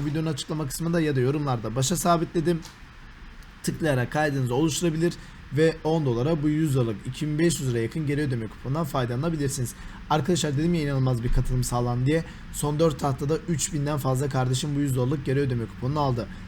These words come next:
Yine söylüyorum, benim bu kampanyadan bir çıkarım yok. Daha fazla kardeşim faydalansın diye anlattım. Bu kampanya sizin için kazanılmış bir hak.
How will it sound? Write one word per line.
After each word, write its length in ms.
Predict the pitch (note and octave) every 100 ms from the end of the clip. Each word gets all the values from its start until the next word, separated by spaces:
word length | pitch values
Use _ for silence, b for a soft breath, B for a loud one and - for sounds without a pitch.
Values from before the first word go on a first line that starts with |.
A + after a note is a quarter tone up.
| -
Yine 200 | D#3 D#3+
söylüyorum, 460 | C3 D3 C#3 D3+ D3 - -
benim 200 | D3 D3+
bu 60 | C3+
kampanyadan 540 | C#3+ C3+ C#3+ C#3+ C#3+
bir 60 | C3
çıkarım 320 | - C#3 C#3
yok. 100 | C3 -
Daha 140 | C3+
fazla 260 | C3 C3+ C3+
kardeşim 400 | C3 B2+ B2+ C3
faydalansın 480 | C3+ C3 C3+ B2+
diye 100 | C3+
anlattım. 420 | C3 C3 B2+ C#3+ C#3 - -
Bu 100 | C#3+
kampanya 440 | D3+ C#3 C3 A#2+
sizin 180 | A2+ C3
için 180 | B2+ D#3
kazanılmış 480 | C#3 C3 C3+ C3 -
bir 80 |
hak. 100 | C#3